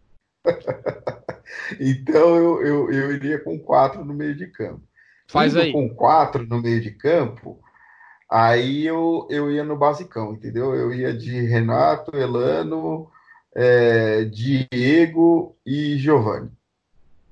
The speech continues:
Speaker 2: Nossa, cara.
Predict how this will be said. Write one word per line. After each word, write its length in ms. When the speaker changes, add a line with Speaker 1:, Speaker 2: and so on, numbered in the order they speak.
Speaker 2:
Nossa, 800
cara. 380